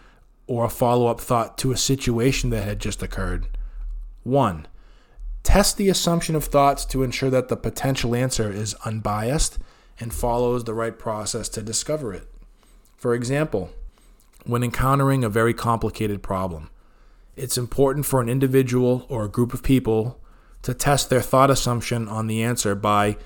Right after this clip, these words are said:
using various methods of statistical analysis, recognizing any unconscious bias, aggregating individually collected data and then analyzing,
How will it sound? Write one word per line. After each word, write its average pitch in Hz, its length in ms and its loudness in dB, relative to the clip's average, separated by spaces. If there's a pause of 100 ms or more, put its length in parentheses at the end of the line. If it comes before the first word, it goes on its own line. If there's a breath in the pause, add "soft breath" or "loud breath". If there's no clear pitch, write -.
(200 loud breath)
using 120 360 -2
various 123 460 2
methods 117 460 0
of 101 240 -6 (300 soft breath)
statistical 123 640 -2
analysis, 113 800 0 (500 soft breath)
recognizing 123 720 0
any 120 180 0
unconscious 113 520 -2
bias, 113 640 -2 (720 soft breath)
aggregating 143 760 2
individually 135 760 0
collected 123 440 -2
data 117 400 2
and 110 140 -6
then 120 160 0
analyzing, 127 720 0